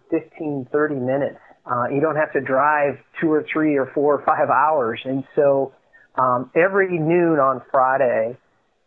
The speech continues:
we try to have fifteen to twenty different employees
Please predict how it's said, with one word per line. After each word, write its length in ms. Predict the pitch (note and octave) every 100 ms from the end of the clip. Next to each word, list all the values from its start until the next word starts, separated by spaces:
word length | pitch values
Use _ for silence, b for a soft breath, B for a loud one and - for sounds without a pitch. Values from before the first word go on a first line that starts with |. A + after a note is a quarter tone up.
| -
we 100 | D3
try 220 | - D3
to 100 | C3+
have 280 | B2 B2+ A#2
fifteen 360 | D#3 D3+ - D3+
to 80 | C3
twenty 340 | - C3+ C3+
different 320 | C3 B2+ B2+ A#2+
employees 680 | - C#3 C#3 C3 B2 A#2+